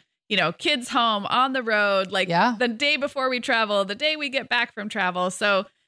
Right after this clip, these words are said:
Speaker 1: I am really looking forward to that. I am also occasionally on Instagram, but less active lately these days. So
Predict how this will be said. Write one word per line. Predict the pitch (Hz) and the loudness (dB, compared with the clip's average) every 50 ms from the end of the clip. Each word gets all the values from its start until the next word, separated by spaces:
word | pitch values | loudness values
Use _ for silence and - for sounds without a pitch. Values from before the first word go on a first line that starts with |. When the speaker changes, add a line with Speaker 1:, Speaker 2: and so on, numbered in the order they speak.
| _ _ _ | _ _ _
Speaker 1:
I | - 466 453 427 | -12 -10 -8 -6
am | 381 | -6
really | 339 302 302 294 | -4 -2 -2 -2
looking | 285 294 294 302 277 | -2 -2 -2 -2 -4
forward | 269 294 277 285 269 | -2 -2 -2 -2 -2
to | 277 | -2
that. | 285 330 294 - - | 0 0 0 0 0
I | - 196 208 214 214 220 226 - | 0 0 0 2 0 0 0 -2
am | - 214 220 226 214 | -2 -4 -4 -4 -4
also | - - 208 240 240 - - 269 262 262 254 254 254 254 247 - - | -4 -2 -2 -4 -4 -2 -2 0 0 2 2 2 2 0 0 -2 -4
occasionally | 254 - - 269 247 269 - 277 269 269 277 277 277 277 | -6 -4 -2 -2 0 0 0 0 0 0 2 2 2 2
on | - - 254 262 247 | 2 2 2 2 2
Instagram, | 269 269 - - 285 269 285 285 277 277 277 262 | 0 0 0 -2 -4 -2 0 2 2 2 2 2
but | 226 208 214 - - _ _ | 2 2 0 0 -4 _ _
less | 196 208 233 233 269 262 - - - | -4 0 0 0 0 -2 -4 -4 -2
active | 214 247 247 - - 254 247 233 | -2 -2 -2 -4 -4 -4 -4 -2
lately | 220 214 220 220 - 240 240 240 | -2 -2 -2 -2 0 -2 -2 -2
these | 233 226 226 233 233 - | -2 -4 -4 -6 -4 -2
days. | - 233 233 233 247 262 - | -2 0 2 2 0 0 -2
So | - - 214 202 196 190 | -2 0 2 2 2 2